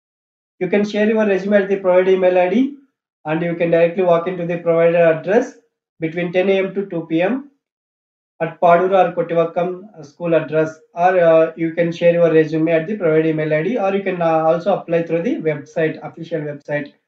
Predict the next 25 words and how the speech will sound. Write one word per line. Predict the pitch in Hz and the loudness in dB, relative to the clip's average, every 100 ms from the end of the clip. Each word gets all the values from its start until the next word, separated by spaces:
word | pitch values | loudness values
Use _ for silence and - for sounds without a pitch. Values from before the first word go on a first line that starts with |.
| _ _ _ _ - | _ _ _ _ -4
The | 160 170 | 2 2
email | 175 190 190 | 2 -2 0
I | 196 | 0
D | 180 | 2
is | 196 208 - _ - | 0 -2 -14 _ -6
H | 170 - | -4 2
R | 208 202 - | 2 2 -2
at | 196 - - _ _ - | -2 -2 -4 _ _ -8
S | 170 202 | -6 -4
H | 190 196 - _ - | -4 -6 -20 _ -8
R | 160 160 | -4 -2
A | 170 180 - _ 165 | -2 -4 -6 _ -16
D | 147 175 185 160 | -8 -6 -6 -8
D | 180 185 - _ | -10 -10 -14 _
H | 156 151 - | -6 -6 -4
A | 185 190 - _ _ | -2 -2 -6 _ _
A | 165 185 | -6 -4
C | 185 165 156 175 | -4 -8 -6 -4
A | 190 214 _ 147 | -4 -6 _ -12
D | 151 165 196 170 | -8 -6 -8 -6
E | 143 | -6
M | 151 | 0
Y | 175 175 | 0 2
dot | 151 147 - | -2 -2 -4
com. | 156 151 - | -4 -4 -6